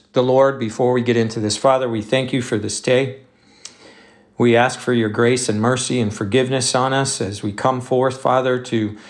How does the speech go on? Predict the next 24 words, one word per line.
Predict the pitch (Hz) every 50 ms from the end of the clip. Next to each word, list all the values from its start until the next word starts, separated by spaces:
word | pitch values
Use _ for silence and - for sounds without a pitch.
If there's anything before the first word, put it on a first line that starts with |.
| - - - -
hear | - - 139 143 147 147
your | 139 123 117
word. | 110 113 131 147 156 156 156 156 151 - - - - _ _ _ _ _ _ _ _ _ _ _ _ _ _ _ _ -
Minister | 131 165 180 160 - - 143 123
to | - - 139 135
us, | 127 123
Father | - - 123 120 117 117 110
God. | 110 120 117 113 110 101 - - _ _ _ _ -
Get | 147 147
it | 143 135 143
to | - 107
sink | - - - 156 147 135 117 -
deep | - 139 135 127 120
into | 135 120 120 113 - 120
our | 117 110
bone | 107 107 120 117 120 117
and | 113 107 107
marrow, | 107 110 110 110 113 113 113
Father | 107 - - 107 107 110 117
God, | 110 117 117 113 113 113 117
so | - - 107
that | 117 120 120 120
we | 120 107
stay | 107 - - 120 120 123 123 117 117